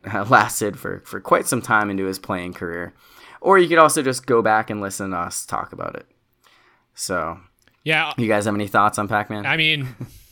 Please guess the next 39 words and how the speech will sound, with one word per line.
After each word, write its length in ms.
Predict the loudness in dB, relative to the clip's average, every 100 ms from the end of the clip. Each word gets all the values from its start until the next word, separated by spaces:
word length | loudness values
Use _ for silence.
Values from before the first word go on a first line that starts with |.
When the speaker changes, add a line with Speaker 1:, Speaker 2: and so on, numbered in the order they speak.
| _
Speaker 2:
<laughs> 500 | _ _ _ -20 -18
he's 280 | -6 -4 0
definitely 280 | -2 0 -2
in 40 |
the 60 | 0
goat 240 | 0 -2
conversation 600 | -2 -2 0 -2 -2 -4
after 280 | -6 -8 -6
this. 200 | -6 -6
What 140 | -4
a, 120 | -4 -6
what 160 | -6
a 40 | -6
career. 480 | -4 -2 -2 -4 -12 _ _ _
Easily 640 | -6 -4 -4 -2 0 0 -2
a, 260 | -4 -2
uh, 220 | -2 -4 -4
you 140 | -2
know, 200 | -2 -4
many 440 | -2 -2 0 0 -2
players 360 | -4 -2 -2 -4
should 180 | -8
look 200 | -8 -6
up 120 | -8 -8
to 100 | -10
what 180 | -10 -8
this 160 | -8
man 220 | -6 -6
has 160 | -8 -10
done 260 | -10 -10 -10
and 160 | -12
try 140 | -6 -6
to 120 | -4
emulate 480 | -4 -4 -4 -6 -6
the 80 |
same 240 | -6 -6 -6
type 220 | -6 -8
of 140 | -10
career. 320 | -14 -12 -12